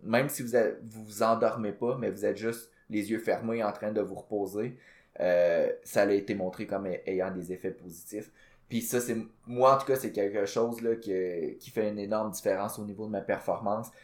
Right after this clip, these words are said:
Je sais que quand je suis près d'une compé, j'insère des siestes, puis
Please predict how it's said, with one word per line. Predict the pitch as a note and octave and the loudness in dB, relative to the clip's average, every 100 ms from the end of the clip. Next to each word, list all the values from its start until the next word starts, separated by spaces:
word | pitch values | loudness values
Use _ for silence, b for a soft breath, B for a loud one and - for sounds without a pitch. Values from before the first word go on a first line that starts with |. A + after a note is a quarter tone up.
| B | B
Je | G#2+ G#2+ | 0 2
sais | B2 | 2
que | A#2+ | 0
quand | A#2 A#2+ | 2 2
je | A#2 | 0
suis | - | -2
près | A#2+ A#2 | 2 2
d'une | A2+ | 2
compé, | G#2+ G#2 G#2 A#2+ A#2+ A#2 - | 4 4 6 4 2 0 -6
j'insère | A2 G#2 - G#2+ A2 | -4 -2 2 4 6
des | G#2+ | 4
siestes, | G2+ - A2 A2+ - - b b - | -2 0 2 2 -2 -16 b b -8
puis | G#2 G2 | -4 -4